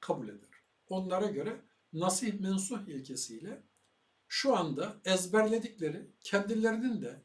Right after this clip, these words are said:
ezberlettikleri ayetlerin yüzlercesinin hükümsüz olduğunu iddia ederler. Yedi yüze kadar çıkartan var. Üç tane, beş tane değil.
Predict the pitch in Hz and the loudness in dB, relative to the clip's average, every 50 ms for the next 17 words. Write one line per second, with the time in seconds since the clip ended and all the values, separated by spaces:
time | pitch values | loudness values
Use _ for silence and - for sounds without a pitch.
0 | - - 185 175 160 160 190 185 170 165 170 160 160 160 - 139 - - - 123 | -6 -2 -2 -2 0 2 2 2 2 4 2 0 -2 -4 -12 -16 -16 -16 -18 -16
1 | 135 233 269 - _ _ _ _ _ _ _ - - 202 208 214 226 226 214 208 | -16 -18 -20 -20 _ _ _ _ _ _ _ -6 0 4 6 6 6 6 4 -2
2 | - - 147 135 - 190 - - - _ _ _ _ _ _ _ _ _ _ _ | -2 -2 -2 -2 -2 -4 -8 -10 -14 _ _ _ _ _ _ _ _ _ _ _
3 | _ _ _ _ _ - 185 202 220 226 214 247 277 269 240 196 175 165 - - | _ _ _ _ _ -2 2 2 2 4 6 6 6 6 6 4 2 2 2 2
4 | 180 202 240 254 220 180 208 220 208 220 240 226 214 202 214 220 196 175 156 143 | 2 2 0 0 0 -2 -4 -4 -2 -2 -2 0 0 -2 -2 -2 2 2 2 2
5 | 143 196 220 233 202 196 - - 151 131 117 - - - - _ _ _ _ - | 2 -2 -2 -2 -2 -4 -6 -4 -4 -4 -4 -8 -14 -20 -20 _ _ _ _ -20
6 | - _ _ _ _ _ _ _ _ _ _ _ _ _ _ _ - - 156 190 | -20 _ _ _ _ _ _ _ _ _ _ _ _ _ _ _ -10 -2 4 4
7 | 214 214 262 269 254 214 196 190 180 - - 156 151 240 240 - - - - - | 4 6 6 6 4 4 4 2 0 0 0 -2 0 0 -2 -2 -4 -6 -2 0
8 | 151 135 131 - - 123 107 104 - - - - _ _ _ _ _ _ - 247 | 0 0 0 -4 -12 -16 -16 -18 -20 -20 -20 -20 _ _ _ _ _ _ -6 -4
9 | 220 - - - 220 208 202 202 190 196 185 - - - 180 156 147 139 131 113 | -2 -2 0 2 2 2 2 2 2 2 2 0 0 -2 -2 -4 -4 -4 -6 -6
10 | - 113 107 - _ | -8 -14 -16 -18 _